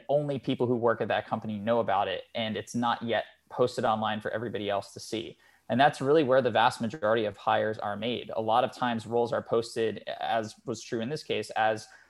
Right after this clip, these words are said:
basically a formality, like, "Hey, we have to do this for, um,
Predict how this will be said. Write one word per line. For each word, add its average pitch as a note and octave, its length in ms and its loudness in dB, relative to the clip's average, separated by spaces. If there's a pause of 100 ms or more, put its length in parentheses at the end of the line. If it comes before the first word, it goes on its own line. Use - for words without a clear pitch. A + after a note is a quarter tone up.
(100)
basically D3+ 380 2
a - 20 -2
formality, B2 640 2
like, G#2 160 -4
"Hey, D3 160 0
we B2 120 -2
have C3 240 0
to B2 60 -6
do A#2 200 -4
this G#2+ 260 -2
for, G#2+ 640 2 (260)
um, G#2 580 2